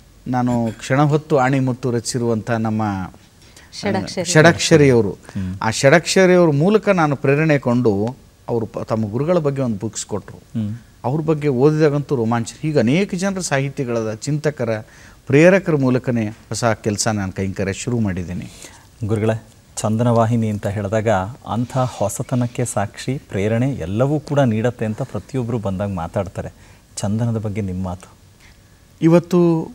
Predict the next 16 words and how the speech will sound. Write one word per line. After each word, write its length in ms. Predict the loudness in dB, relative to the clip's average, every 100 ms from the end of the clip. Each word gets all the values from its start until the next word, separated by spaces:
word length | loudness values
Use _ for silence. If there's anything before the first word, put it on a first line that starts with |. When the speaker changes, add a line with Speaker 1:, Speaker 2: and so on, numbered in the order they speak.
| -4
Speaker 1:
ವಾಹಿನಿಗಳು 840 | 6 8 10 6 6 6 4 2 -4 -14 _ _ _ -20 _ _ 0
ಏನೇನೋ 380 | 6 8 8 6
ಮುಖ 260 | 4 2 0
ಮಾಡಿ 520 | 2 4 2 -2 -6 -6 2
ನಡೆದಿರುವಾಗ 680 | 6 8 8 6 4 2 -2 -6 -12 -20 -20 -20 -20 0
ಚಂದನ 380 | 2 4 4 4 2 -2 -12 -20 _ _ _ -12
ಸಾಹಿತ್ಯ, 640 | 0 2 2 -2 0 0 0
ಸಂಸ್ಕೃತಿ, 720 | 0 0 -2 -4 -6 -2 -4
ಕಲೆ, 520 | -2 2 4 2 0
ಜಾನಪದ, 760 | -4 -2 -2 -2 -4 -4 -6 -10 -20 -20 -20 -20 -12
ಸೊಗಡು, 580 | -4 0 2 2 2 0 -6 -18 -20
ಕನ್ನಡದ 600 | -2 2 4 4 4 2 0
ಪ್ರಜ್ಞೆಯನ್ನ, 680 | -2 -2 0 2 2 2 -2
Speaker 3:
ಹ್ಮ್. 640 | -4 -8 -8 -6 -6 4
Speaker 1:
ದೇಸಿ 320 | 6 6 2
ಪ್ರಜ್ಞೆಯನ್ನ, 600 | 2 0 2 0 0 -2